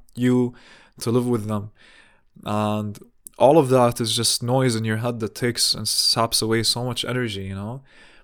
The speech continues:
And that usually happens if you're talking to a girl that you're interested in, for example,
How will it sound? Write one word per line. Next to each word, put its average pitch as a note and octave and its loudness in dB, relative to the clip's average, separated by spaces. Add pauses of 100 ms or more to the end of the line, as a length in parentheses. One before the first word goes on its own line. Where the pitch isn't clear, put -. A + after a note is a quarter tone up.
(120)
And A2 -2
that A#2+ 0
usually D3+ 2
happens C3+ 0
if - -10
you're A2+ -2
talking A#2+ -4
to A2 -8
a A2 -4
girl A2+ -2 (100)
that G#2+ -12
you're G#2+ -8
interested A2+ -8
in, G2 -12
for G2+ -10
example, G#2 -10